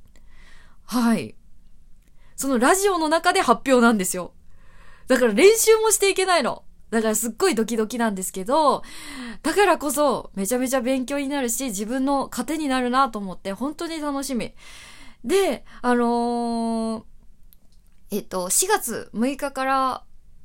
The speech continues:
なんですけれども、えー、四月六日の第一回は、えー、アータのアソボイスのイントロダクション編ということで、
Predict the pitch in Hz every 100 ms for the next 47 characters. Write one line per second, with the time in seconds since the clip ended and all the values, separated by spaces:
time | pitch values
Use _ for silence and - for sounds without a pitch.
0 | - 196 180 175 - 175 165 185 320 403
1 | - - - - - 196 185 170 165 -
2 | - - - - - - - - 415 339
3 | 220 226 226 233 208 247 285 170 202 240
4 | 214 175 202 208 165 - - 185 185 254
5 | 240 196 175 175 190 202 185 170 - 277
6 | 381 403 392 381 370 - 349 311 311 294
7 | 240 185 143 - 151 110 208 202 190 98